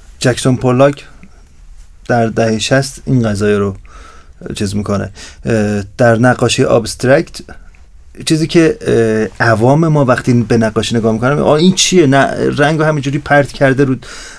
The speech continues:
اه، چیز و فلان و اینا، هیچ، اه، چیزی هم نداره، اه، هنری هم نداره.» یعنی، اه، متاسفانه، اه، حتی خیلی از دوستای، اه،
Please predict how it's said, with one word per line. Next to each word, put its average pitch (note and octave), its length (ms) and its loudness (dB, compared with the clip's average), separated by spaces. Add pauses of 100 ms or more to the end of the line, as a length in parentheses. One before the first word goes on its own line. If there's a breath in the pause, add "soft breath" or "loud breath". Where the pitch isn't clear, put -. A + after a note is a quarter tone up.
اه، A#2+ 240 2
چیز C3 240 -2
و C#3 40 4
فلان B2+ 340 2
و C3 40 2
اینا، A#2+ 520 2 (400 loud breath)
هیچ، C3+ 420 -2
اه، A2 420 0 (800 loud breath)
چیزی C3 240 -2
هم A#2+ 180 2
نداره، F#2+ 360 -2 (440 loud breath)
اه، - 80 -4 (460)
هنری B2+ 400 4
هم B2 220 4
نداره.» G2+ 400 0 (560 soft breath)
یعنی، B2 320 -2 (120)
اه، G#2+ 360 0 (200)
متاسفانه، B2 1000 0 (120)
اه، A2 240 -2
حتی D#3 600 0 (560)
خیلی F3+ 200 -4
از F3 100 0
دوستای، D3+ 520 0
اه، D#3 60 -2